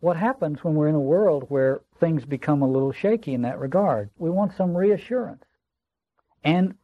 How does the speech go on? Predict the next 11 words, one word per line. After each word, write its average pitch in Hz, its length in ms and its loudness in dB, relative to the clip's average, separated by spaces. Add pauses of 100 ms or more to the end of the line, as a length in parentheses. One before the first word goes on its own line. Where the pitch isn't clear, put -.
(100)
often 208 520 0
when 175 160 -4
we 170 100 -2
want 180 240 0
this 156 180 -2
reassurance, 160 680 0 (260)
we 165 140 2
turn 202 300 2
to 170 80 -4
people 175 480 0 (240)
like 147 380 0